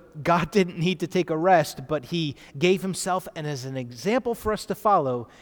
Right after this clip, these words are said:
because he knew that we would need a break once a week. So this principle of Sabbath throughout the Word of God, we see it in creation. We also see it in the people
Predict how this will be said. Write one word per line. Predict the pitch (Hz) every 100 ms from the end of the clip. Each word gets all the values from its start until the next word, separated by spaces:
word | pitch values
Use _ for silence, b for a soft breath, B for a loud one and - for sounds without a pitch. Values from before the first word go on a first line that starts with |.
| B
because | 143 139
he | 143
knew | 143 185 160 127 113 B B
that | 131 123
we | 147 185
would | 160 127
need | 123 113 -
a |
break | 117 139 123 - - b b
once | 135 127
a | 127
week. | 117 104 - - _ B B B
So | - 170 151 -
this | 135 185 196
principle | - - 220 226 214 220
of | -
Sabbath | - 214 165 143
throughout | - 151 170 165
the | 180
Word | 185 185
of | 160
God, | 180 156 117 - B
we | 135 131
see | - 143
it | 135
in | 127
creation. | - 127 127 165 - 240 226 B B
We | 170 196
also | 214 -
see | 226 - 208 190
it | 190 -
in | 180 180
the | 156
people | 165 - 277 269 139 123 120